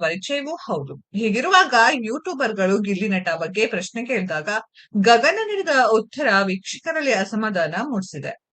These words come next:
ಮಹಾನಟಿ ರಿಯಾಲಿಟಿ ಶೋನಿಂದ ಗಮನ ಸೆಳೆದ ಗಗನ ಇದೀಗ ಗಿಲ್ಲಿ ಬಗ್ಗೆ ನೀಡಿದ ಉತ್ತರಗಳಿಂದ ಸುದ್ದಿಯಾಗ್ತಿದ್ದಾರೆ. ಹಿಂದೆ ಹಲವು ಶೋಗಳಲ್ಲಿ ಒಟ್ಟಿಗೆ ಕಾಣಿಸಿಕೊಂಡು ಉತ್ತಮ ಕೆಮಿಸ್ಟ್ರಿ ತೋರಿಸಿದ್ದ ಇಬ್ಬರ ನಡುವಿನ ಸ್ನೇಹವು ವೀಕ್ಷಕರ ಗಮನ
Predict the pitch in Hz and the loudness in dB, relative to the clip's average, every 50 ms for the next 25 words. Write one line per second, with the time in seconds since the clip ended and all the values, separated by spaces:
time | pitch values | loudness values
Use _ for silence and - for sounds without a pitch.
0 | _ _ _ - 226 240 240 247 269 302 381 403 392 392 370 349 302 269 240 233 | _ _ _ 0 2 2 2 4 2 2 0 0 0 -2 -2 0 2 4 4 4
1 | 254 220 226 - - 214 196 185 180 185 196 190 226 247 254 196 190 180 185 170 | 2 0 -4 -4 -2 -4 -2 -2 0 0 2 2 2 2 2 0 -2 -2 -2 -4
2 | 165 160 170 170 160 160 165 165 165 160 170 175 185 254 294 302 254 233 233 220 | -6 -8 -10 -10 -6 -4 -4 -4 -2 -2 -2 -2 0 0 0 0 0 0 0 0
3 | 208 202 240 277 339 294 269 240 233 240 247 214 214 214 208 247 339 359 339 320 | -2 -2 -2 -2 -2 0 2 4 4 4 2 -2 -4 -4 -4 -4 -4 -2 -2 -4
4 | 262 240 262 247 233 214 190 196 190 196 190 185 185 - 240 208 202 185 175 165 | -2 -2 -2 -2 -2 0 0 0 0 0 -2 -6 -6 -6 -6 -4 -4 -4 -4 -4
5 | 185 190 208 226 - - 196 170 151 160 170 165 147 - - 156 147 143 147 143 | -2 -2 -2 -2 -2 -4 -10 -12 -10 -6 -4 -4 -4 -6 -8 -12 -10 -8 -6 -6
6 | 143 147 185 208 214 233 240 277 240 240 240 _ - - - _ - 240 262 294 | -6 -6 -6 -6 -4 -2 0 0 0 0 -2 _ -20 -20 -12 _ 4 4 4 6
7 | 381 453 440 427 370 339 - - 294 226 220 208 214 202 185 180 202 240 254 - | 4 2 0 0 -2 -2 0 0 2 2 2 2 2 0 2 0 0 -2 -2 -2
8 | 202 196 196 - 240 208 208 233 - - 185 170 185 185 - - 196 202 226 269 | -2 -2 -2 -4 -6 -4 -4 -4 -2 -2 -2 -2 -2 -4 -2 -2 -2 -2 -2 -2
9 | 294 262 226 220 220 - - 277 220 196 175 185 190 220 208 214 240 - - - | 0 2 2 2 2 2 -2 -2 0 0 -2 -2 -2 -4 -4 -4 -6 -8 -8 -10
10 | 330 320 - 269 240 254 - 262 214 196 180 170 - - 202 233 226 226 262 349 | -8 -4 -2 -2 -2 -2 -4 -6 -2 0 0 0 0 0 -2 -2 -2 -2 -2 -2
11 | 381 339 269 269 254 214 196 202 196 185 170 185 190 - - 202 208 247 - 370 | -2 0 0 0 0 0 2 0 0 0 -2 -2 -4 -4 -4 -4 -4 -2 0 0
12 | 370 311 302 302 302 _ - - - - - 226 220 262 294 349 349 - - 440 | 0 0 -2 -6 -8 _ -20 -20 -16 -8 -6 0 2 2 2 2 0 -2 0 0
13 | 480 453 427 370 349 302 269 277 226 208 220 226 220 196 | 0 2 2 2 2 4 2 2 4 2 2 2 2 2